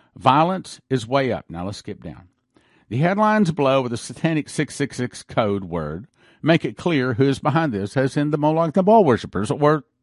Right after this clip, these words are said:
the devil, or Satan, okay? Border Patrol agents apprehended a total of one thousand six six six, <laughs> one six seven illegal immigrants along the southwest border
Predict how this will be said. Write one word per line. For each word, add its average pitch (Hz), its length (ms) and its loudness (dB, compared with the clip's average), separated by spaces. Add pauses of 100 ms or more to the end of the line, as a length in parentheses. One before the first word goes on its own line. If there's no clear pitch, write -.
the 202 80 -4
devil, 269 300 0
or 139 80 2
Satan, - 460 -4 (100)
okay? 95 280 -8 (760)
Border 240 220 4
Patrol 165 420 0
agents 107 520 -4
apprehended 135 560 0
a 101 60 -4
total 135 500 -2 (440)
of 98 100 -10
one 180 200 4
thousand 117 440 0
six - 240 -4
six 127 220 -2
six, 120 480 -2 (500)
<laughs> - 520 -10
one 151 180 4
six 147 200 -4
seven 143 280 2
illegal 135 480 0
immigrants 117 640 -2
along 135 220 2
the 117 60 -4
southwest 131 520 -2
border 110 340 -2